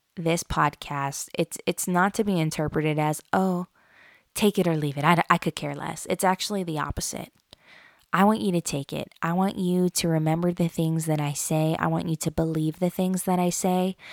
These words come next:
I'm putting in a lot of effort to plan and to record and to edit and to upload. It's really taking a lot of time, and I certainly do not have the time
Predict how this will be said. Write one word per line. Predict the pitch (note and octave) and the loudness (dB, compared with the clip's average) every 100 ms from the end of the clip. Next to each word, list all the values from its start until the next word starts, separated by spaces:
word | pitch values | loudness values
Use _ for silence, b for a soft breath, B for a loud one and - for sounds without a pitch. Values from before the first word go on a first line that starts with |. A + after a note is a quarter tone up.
| B B | B B
I'm | D#3+ E3+ | -4 4
putting | F#3 F3 F3 | 4 4 2
in | |
a | E3 | 0
lot | D3+ D3 D#3+ | 0 0 2
of | E3 | 0
effort | D3+ C#3+ - D3 - - B B B | 0 -2 -4 -6 -8 -14 B B B
to | - | -4
plan | - - E3 E3 E3 E3 E3 B - | -2 0 2 4 4 2 0 B -8
and | D#3 | -6
to | - | -4
record | D#3+ D3 - A3+ G#3 G3+ G3 | -6 -8 4 8 10 8 6
and | E3 D#3 | 4 0
to | - - - | -4 -2 2
edit | G#3 G3+ G3 G#3 | 4 4 2 2
and | D#3+ C#3+ | -2 -6
to | - - | -8 -2
upload. | - - - G#3+ G#3 G#3 | 4 4 4 6 6 6
It's | G3 - | 4 2
really | G3 A3+ A#3 | 2 4 4
taking | A#3 G#3 G#3 F#3+ | 6 4 4 4
a | F3+ | 8
lot | E3+ E3+ | 8 6
of | D#3 | 4
time, | D#3+ D#3 D#3 | 2 4 4
and | D#3 | 4
I | D#3 | 2
certainly | - E3 F3 G3+ | 2 0 0 0
do | F3 E3+ | 0 0
not | E3 D#3 E3 F3 | 0 4 4 4
have | - D#3+ D#3+ | 0 0 0
the | D3+ | -2
time | D3 D3+ D3 C#3+ | -4 -4 -2 -6